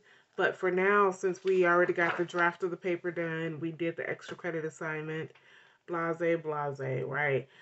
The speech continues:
The next thing to do, final thing concerning work to do is to, I have to go and do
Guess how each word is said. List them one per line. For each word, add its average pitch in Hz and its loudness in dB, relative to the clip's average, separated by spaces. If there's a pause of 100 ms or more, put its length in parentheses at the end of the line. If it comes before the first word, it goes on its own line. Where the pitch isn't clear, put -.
(140)
The 175 -8
next 190 2
thing 202 2
to 196 8
do, 185 2 (800)
final 190 4
thing 180 -2
concerning 170 -4
work 170 2
to 190 -4
do 170 -4
is 160 -2
to, 151 -8 (400)
I 165 -2
have 160 0
to 175 -4
go 160 0
and 160 -6
do 147 -8